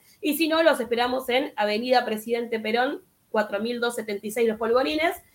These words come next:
Al aire libre va a ser encima, porque es en el Palacio Municipal.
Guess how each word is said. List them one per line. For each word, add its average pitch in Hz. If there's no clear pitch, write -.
Al 233
aire 320
libre 254
va 208
a 214
ser 220
encima, 214
porque 190
es 190
en 196
el 185
Palacio 185
Municipal. 262